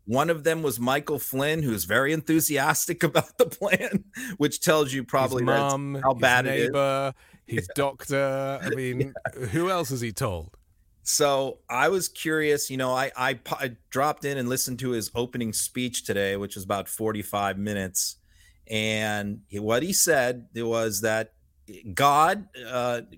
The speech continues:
Speaker 1: told him this plan. Um, God came to him in a dream, told him this plan. So what he said today.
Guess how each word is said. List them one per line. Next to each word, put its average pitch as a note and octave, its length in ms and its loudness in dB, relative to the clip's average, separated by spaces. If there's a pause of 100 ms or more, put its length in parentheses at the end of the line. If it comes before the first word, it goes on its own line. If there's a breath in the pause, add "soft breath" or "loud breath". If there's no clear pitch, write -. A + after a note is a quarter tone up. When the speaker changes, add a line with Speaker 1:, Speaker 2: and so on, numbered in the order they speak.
(300)
Speaker 1:
told D3+ 480 2
him B2 480 -2 (340)
this A2+ 200 2
plan. F2+ 380 -2 (340)
Um, G2+ 260 2
God C#3 480 2
came D3 240 -4
to D3 80 -4
him C#3+ 100 -4
in C#3 100 -2
a C3+ 60 -2
dream, A#2 520 0 (560 loud breath)
told C#3+ 320 4
him D#3+ 160 0
this D#3+ 160 -2
plan. B2+ 720 0 (180)
So - 140 -2
what C3 80 2
he C#3 60 -2
said C#3 260 0
today. A2 460 2